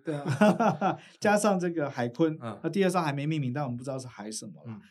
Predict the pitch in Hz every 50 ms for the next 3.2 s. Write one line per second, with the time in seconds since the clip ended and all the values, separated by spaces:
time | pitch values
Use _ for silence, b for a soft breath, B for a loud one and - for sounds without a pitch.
0 | B B 170 170 165 170 196 214 208 196 - 165 147 151 165 180 165 170 170 175
1 | 170 156 139 117 - - 123 123 127 - 117 101 101 104 - 104 107 120 117 113
2 | 156 170 170 175 - 175 147 143 147 139 123 120 - b b b b b b b
3 | 151 135 131 127